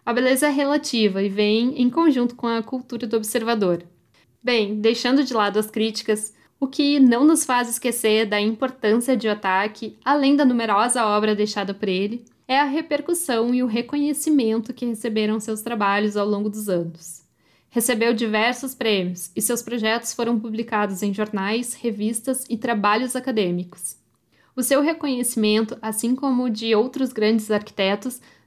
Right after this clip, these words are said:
não se limitou ao restrito domínio dos profissionais de arquitetura,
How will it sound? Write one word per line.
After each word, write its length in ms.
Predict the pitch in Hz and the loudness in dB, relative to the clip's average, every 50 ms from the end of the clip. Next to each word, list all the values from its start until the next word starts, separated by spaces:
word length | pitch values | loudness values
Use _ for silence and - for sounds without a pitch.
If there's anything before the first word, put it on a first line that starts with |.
| _ _ | _ _
não 180 | 233 233 254 277 | 0 2 2 0
se 160 | 285 - 311 | 0 0 0
limitou 400 | 330 311 285 269 - 240 220 220 226 | 0 0 -2 0 2 4 4 4 6
ao 100 | 220 220 | 4 2
restrito 600 | 185 208 226 - - - 214 247 254 247 - 254 | 2 0 -2 -2 -2 -2 -2 -2 -4 -6 -2 -2
domínio 440 | 254 247 233 233 226 226 233 240 | 0 0 2 0 0 0 -2 -2
dos 220 | 214 226 226 214 - | -4 -6 -8 -10 -10
profissionais 800 | - - 240 262 262 - - - 330 320 294 247 233 233 240 240 | -6 -4 -4 -4 -4 -4 -6 -4 -2 0 0 2 0 0 0 -2
de 40 | 240 | -2
arquitetura, 680 | 226 226 - - 247 240 - 214 185 170 160 160 | -4 -4 -4 -6 -6 -4 -2 -2 -2 -2 -4 -6